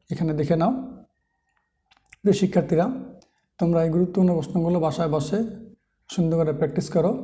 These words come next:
হাতে সময় থাকলে বাসায় বসে এই প্রশ্নগুলো একটা পরীক্ষা দাও। এবার দেখো আমরা যে তোমাদের সৃজনশীল প্রশ্ন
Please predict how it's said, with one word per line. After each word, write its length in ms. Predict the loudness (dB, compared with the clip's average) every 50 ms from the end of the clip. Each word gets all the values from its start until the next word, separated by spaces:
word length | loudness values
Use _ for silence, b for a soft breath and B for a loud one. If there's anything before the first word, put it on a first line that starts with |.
| -10 -14 -16 -20 B B B B B B B _ _ _ _ _ -8
হাতে 180 | -4 -2 -2 0 2
সময় 160 | 2 2 2 2
থাকলে 180 | 0 0 0 0 2 2
বাসায় 200 | 0 0 0 0
বসে 160 | -2 -2 0 -2 -2
এই 40 | -2 -2
প্রশ্নগুলো 340 | -4 -4 -2 -2 -2 -2 -2 0
একটা 120 | -2 -2 0 2
পরীক্ষা 280 | 2 2 2 2 2 2
দাও। 120 | 2 2 0 -2 -6 -10 -14 -18 -20 -20 _ _ -4 -2
এবার 140 | -2 0 -2 -2
দেখো 180 | -4 -2 -2 -2 0
আমরা 180 | 0 0 0 0 -2 -6 -10 -14 B B B B B B _ _ _ _
যে 80 | -4 -2 0
তোমাদের 300 | 0 0 2 2 2 0 0 -2 -6 -12 -16 -20 -20 -20 _ _ _ _ _ _ _ -2
সৃজনশীল 400 | 2 6 6 6 6 6 4 4 2
প্রশ্ন 220 | 0 0 0 2